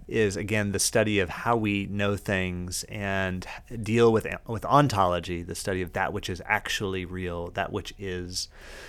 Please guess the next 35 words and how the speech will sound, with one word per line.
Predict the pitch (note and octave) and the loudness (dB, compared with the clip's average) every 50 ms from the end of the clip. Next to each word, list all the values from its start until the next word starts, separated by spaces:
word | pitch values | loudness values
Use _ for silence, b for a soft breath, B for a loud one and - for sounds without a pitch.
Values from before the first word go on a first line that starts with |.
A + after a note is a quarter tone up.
| B B B - | B B B 6
And | C3+ | 6
that | D3+ D3 D3+ | 8 8 8
for | D#3 D3 | 6 6
the | C#3+ | 6
bulk | B2 G#2 - - - - C3+ D3 C#3+ - | 4 2 -4 -4 4 8 8 8 8 6
of | C3 - | 2 2
human | - B2 G#2+ G2+ | 2 0 0 0
history, | A#2 - - - G#2+ G2 F#2+ F#2 | 0 -2 0 0 2 2 2 2
there's | F#2+ G2 G2 F#2 - | 2 0 0 0 -2
been | - - G2+ G2 F#2+ F#2+ F#2 F#2 F2+ F2 - | -2 -2 -2 0 0 -2 -2 -4 -4 -6 -6
no | - A#2+ B2+ B2+ B2+ | 0 4 4 4 4
qualm | - - - - A#2+ A#2+ B2+ A#2+ G#2+ F#2+ F#2 F#2 | 2 0 6 8 8 10 10 8 6 4 2 0
or | F#2+ F#2 | -2 -4
few | - - C#3 C#3+ C3+ | -2 2 2 2 2
qualms | - - - C3 C3+ B2+ A#2+ A2+ G#2+ G#2 G2 - G2+ | 2 -2 0 4 6 6 6 6 4 0 -2 -2 -2
with | G2+ G2+ - - | -2 -2 -2 -2
the | - G2+ | -4 -2
notion | F#2+ F#2+ F#2+ G2 G2 - - G#2 F#2 F#2+ | -2 0 0 0 0 0 -2 -2 -2 -2
of | F#2 F2+ E2+ | -4 -4 -4
the | F#2+ | -4
supernatural | F2+ - - G2 - - F2+ F2 F2+ E2+ D#2+ - F#2+ F2+ F2 | -4 -4 -4 -4 -6 -4 -4 -2 -2 -4 -4 -4 -6 -4 -4
or | F2 | -4
the | F2+ F2+ | -6 -4
metaphysical, | F#2 F#2+ G2 F#2+ F2+ - - F2+ E2 F#2 - - F2 F2 F2 F2 - | -2 -2 0 -2 -2 -4 -8 -8 -8 -8 -10 -10 -8 -8 -8 -8 -8
something | - - G#2 F#2 - G2+ F#2+ F#2 F2+ | -6 -6 -6 -4 -4 -6 -6 -4 -4
beyond | F#2+ G2+ G2+ G2+ G#2 G#2+ G2+ G2 | -2 -2 0 0 0 0 0 -2
what | F2+ F2+ | -4 -4
we | F#2 F#2 | -6 -8
can | - - F2+ F2 | -8 -8 -8 -6
see | E2 - - - F#2+ F#2 F#2 F2+ F2+ F2+ | -4 -4 -4 -4 -4 -4 -4 -6 -6 -8
and | F2+ F2+ F#2+ - | -8 -8 -10 -6
taste | - G2+ F#2+ F2+ - - - | -4 -4 -4 -2 -4 -8 -8
and | F2+ F#2 F2 | -10 -10 -8
touch | - F#2 F#2 F#2 - - - - | -6 -6 -6 -6 -8 -10 -10 -10
and | F#2+ F#2 F2+ F2 F#2 | -8 -10 -10 -10 -12